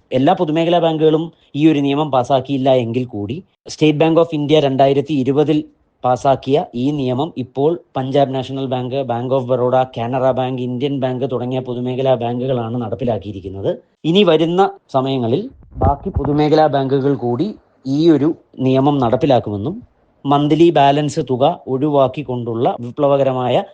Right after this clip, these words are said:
ഈ ഒരു നടപടിയിലേക്ക് പോകുമെന്നും നമുക്ക് പ്രത്യാശിക്കാം. ഇതിൽ ഏറ്റവും പ്രധാനമായി നമ്മൾ കാണേണ്ടത് Reserve Bank of ഇന്ത്യയിൽ നിന്നും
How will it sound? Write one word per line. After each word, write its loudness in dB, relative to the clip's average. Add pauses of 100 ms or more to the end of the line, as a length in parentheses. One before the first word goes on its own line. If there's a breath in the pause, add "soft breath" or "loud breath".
(160 loud breath)
ഈ 0
ഒരു 2
നടപടിയിലേക്ക് -4
പോകുമെന്നും -4 (100)
നമുക്ക് -4
പ്രത്യാശിക്കാം. -6 (160)
ഇതിൽ 2
ഏറ്റവും 2
പ്രധാനമായി 2
നമ്മൾ -2
കാണേണ്ടത് -8 (260)
Reserve 2
Bank 2
of -2
ഇന്ത്യയിൽ 2
നിന്നും -4